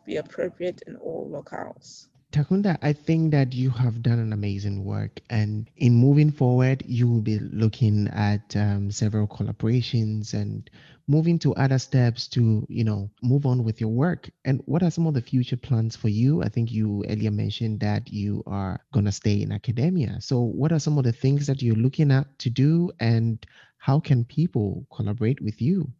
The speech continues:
Speaker 1: So I'm currently a postdoc at the University of the Western Cape.
Speaker 2: Yay!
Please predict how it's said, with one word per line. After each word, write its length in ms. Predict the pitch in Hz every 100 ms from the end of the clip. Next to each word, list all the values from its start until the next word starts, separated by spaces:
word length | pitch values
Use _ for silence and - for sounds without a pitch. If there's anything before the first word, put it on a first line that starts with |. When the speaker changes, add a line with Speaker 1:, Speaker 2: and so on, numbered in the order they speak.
| _
Speaker 1:
So 340 | - - 247
I'm 180 | 262 262
currently 420 | 277 277 302 277
a 100 | 233
postdoc 720 | 214 - 214 - - 185 185
at 140 | - -
the 60 |
University 400 | 170 170 156 -
of 60 | 170
the 100 | -
Western 300 | - - -
Cape. 360 | - 151 208 - _
Speaker 2:
Yay! 800 | - 208 190 170 160 143 131 117